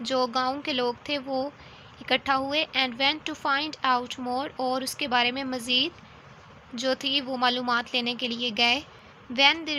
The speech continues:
reached the town, जब वो कस्बा, अ, में पहुँचे, they went straight,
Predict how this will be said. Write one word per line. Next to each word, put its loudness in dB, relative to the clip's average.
reached -6
the 4
town, 2
जब -2
वो -4
कस्बा, -4
अ, -4
में -2
पहुँचे, -2
they -2
went 4
straight, 0